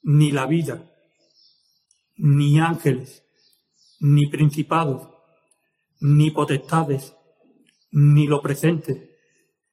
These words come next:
ni lo porvenir, ni lo profundo,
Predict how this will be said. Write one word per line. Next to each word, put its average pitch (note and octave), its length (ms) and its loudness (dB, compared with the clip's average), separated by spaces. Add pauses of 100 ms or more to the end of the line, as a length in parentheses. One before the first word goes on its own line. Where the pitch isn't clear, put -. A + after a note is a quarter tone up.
(220)
ni D3 400 2
lo D3+ 240 0
porvenir, D3 540 -2 (1300)
ni D3+ 360 2
lo D3 160 0
profundo, D3 760 -6